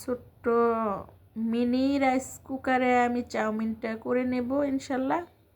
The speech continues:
প্রথমত দিয়ে দিলাম একটু তেল, তেলে রসুন কুচি ভেজে দিয়ে দিলাম আলু,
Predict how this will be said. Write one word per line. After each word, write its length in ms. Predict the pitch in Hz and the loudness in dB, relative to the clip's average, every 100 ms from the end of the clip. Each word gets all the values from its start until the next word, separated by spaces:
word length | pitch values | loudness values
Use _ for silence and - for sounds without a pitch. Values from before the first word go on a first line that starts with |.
| _ _ _ - - - - - - | _ _ _ -20 -20 -20 -20 -20 -4
প্রথমত 500 | 208 208 226 208 208 208 | -4 -2 -4 -4 -4 -4
দিয়ে 160 | 220 220 220 | -2 -2 -2
দিলাম 220 | 226 226 233 | -2 -2 -4
একটু 200 | - 233 - | -8 -10 -2
তেল, 220 | 233 247 - | 0 0 -2
তেলে 280 | 233 226 226 220 | -2 0 0 0
রসুন 420 | 220 233 233 233 233 | 0 -2 -2 -2 -4
কুচি 380 | 233 240 - 254 220 | -6 -10 -6 -4 -2
ভেজে 460 | 208 226 214 240 226 | 2 2 0 -4 -4
দিয়ে 180 | 226 233 | -2 -2
দিলাম 300 | 220 233 233 220 240 233 | -2 -2 -2 -2 2 4
আলু, 280 | 247 254 | 4 2